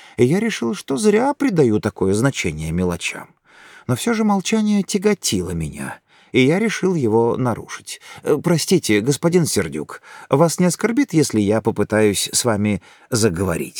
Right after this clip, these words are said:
спросил я. «Что вы?» — вежливо ответил Сердюк. «Сделайте одолжение». «Ради бога, не сочтите мой вопрос нетактичным,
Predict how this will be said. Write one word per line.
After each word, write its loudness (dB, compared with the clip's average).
спросил -6
я. -18
«Что 2
вы?» — 2
вежливо 2
ответил -4
Сердюк. -10
«Сделайте 0
одолжение». -2
«Ради 2
бога, 4
не 2
сочтите 0
мой 0
вопрос 0
нетактичным, -4